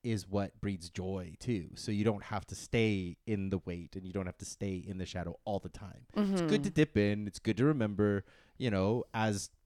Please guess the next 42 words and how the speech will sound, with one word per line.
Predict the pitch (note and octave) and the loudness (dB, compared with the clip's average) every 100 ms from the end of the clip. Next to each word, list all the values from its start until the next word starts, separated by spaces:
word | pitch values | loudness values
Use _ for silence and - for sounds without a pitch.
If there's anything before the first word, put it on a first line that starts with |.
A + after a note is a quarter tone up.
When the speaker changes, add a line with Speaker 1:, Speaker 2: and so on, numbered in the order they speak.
| _ | _
Speaker 1:
Curtis | G#2+ A2 | 0 0
Jackson, | - G#2+ - A2+ G#2 G#2+ - _ _ _ - | 0 -4 -2 -6 -6 -10 -16 _ _ _ -10
A | |
K | F#2+ A2 | -4 -2
A | G#2 | 0
Fifty | G#2+ - | -2 -4
Cent | A2 G2+ G2+ - | -4 -4 -4 -6
once | G2+ - | -6 -2
said, | F#2+ F#2 - _ _ _ - | -2 -2 -4 _ _ _ -12
I | F2 | -10
can't | - A2 | -6 -4
remember | G#2+ G#2+ | -2 0
the | A2+ | 0
exact | G2+ A2 | 0 -2
quote, | - G2+ - | 2 0 0
but | F2+ | -4
it | |
was, | F2 E2+ - - - _ _ _ _ | -2 -6 -8 -20 -20 _ _ _ _
you | G#2 | -2
know, | F#2 G2+ A#2+ _ | 2 0 0 _
"Joy | - G#2+ A2+ | 2 6 8
wouldn't | A#2 A2+ | 6 4
feel | C3+ | 0
so | A#2+ C3 | 2 -2
good | A#2+ F3+ | 0 0
if | A2+ F2 | 0 -2
it | |
wasn't | E2 E2 E2 | -2 -2 -4
for | - | -8
pain. | F2 E2 D#2 D#2+ _ _ - _ - | -4 -4 -6 -14 _ _ -20 _ -4
Speaker 2:
Wow. | E3+ E3+ | 0 2
Speaker 1:
The | D#3 | 2
sun | D#3+ D3+ C3+ B2 | 4 4 4 4
wouldn't | B2+ B2+ | 4 4
shine | - B2 D#3 A2 | -2 -2 0 -2
if | F2 | -4
it | E2 | -4
wasn't | E2 E2+ | -4 -4
for | - | -8
rain." | F2+ A2 C3 E2 F#2 _ _ _ _ _ _ | -6 -4 -6 -8 -16 _ _ _ _ _ _
You | A2 | -10
know? | F#2+ A2 | -8 -8